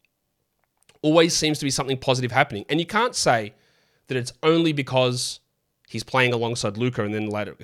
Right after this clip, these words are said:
Kyrie, 'cause we just looked at Reggie Bullock, who played tons of minutes with those guys that was still a horrible impact player. Dwight Powell was eighty-third in E P M, seventy-second overall in Darko, fifty-first percentile LeBron, seventy-seventh in estimated wins.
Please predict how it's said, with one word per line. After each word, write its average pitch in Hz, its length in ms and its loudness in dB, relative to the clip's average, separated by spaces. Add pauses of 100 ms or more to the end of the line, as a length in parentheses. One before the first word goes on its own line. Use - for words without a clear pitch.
(300)
Kyrie, 147 300 2
'cause 107 200 -10
we 113 140 -8
just - 380 -10
looked 123 180 -6
at - 140 -8
Reggie 110 200 -6
Bullock, 151 420 0 (420)
who 123 100 -8
played 117 320 -4
tons 147 240 2
of 127 40 0
minutes 120 180 -4
with 110 80 -4
those 110 180 -4
guys 110 380 -4 (100)
that 101 80 -12
was - 120 -6
still 117 380 -4
a 101 40 -8
horrible 110 540 -2
impact 104 360 -10
player. 92 220 -10 (800)
Dwight 170 240 6
Powell 160 180 6
was 127 220 0
eighty-third 131 440 2
in 120 80 0
E 113 60 -2
P 113 160 -6
M, 175 220 -4 (160)
seventy-second 160 760 2
overall 135 440 4
in 113 100 -2
Darko, 117 380 -4 (920)
fifty-first 160 560 2
percentile 139 480 0
LeBron, 127 340 -2 (160)
seventy-seventh 131 720 0
in 120 80 -2
estimated 117 380 -4
wins. 110 360 -6